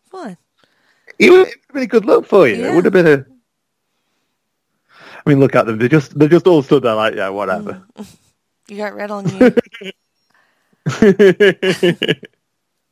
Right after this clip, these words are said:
Speaker 2: I mean, we've, we've all been there where the whole, you've,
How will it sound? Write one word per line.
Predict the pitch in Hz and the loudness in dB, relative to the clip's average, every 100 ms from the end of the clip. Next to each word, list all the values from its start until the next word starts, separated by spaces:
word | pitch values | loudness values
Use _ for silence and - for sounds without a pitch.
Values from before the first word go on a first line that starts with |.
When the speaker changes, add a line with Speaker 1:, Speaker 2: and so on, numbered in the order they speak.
| _ _ _ _ _ - - - - _ _ - - - - _ _ | _ _ _ _ _ -20 -20 -20 -20 _ _ -20 -20 -20 -20 _ _
Speaker 2:
I | 139 | 0
mean, | 123 113 110 | 2 2 2
we've, | 113 120 107 - _ | 0 -2 -4 -18 _
we've | 139 135 | 4 6
all | 151 | 4
been | 131 120 110 | 4 2 2
there | 120 107 104 | 4 4 2
where | 104 107 | -2 -2
the | 110 | -2
whole, | 120 127 107 - - | 2 2 0 -6 -4
you've, | 143 | -2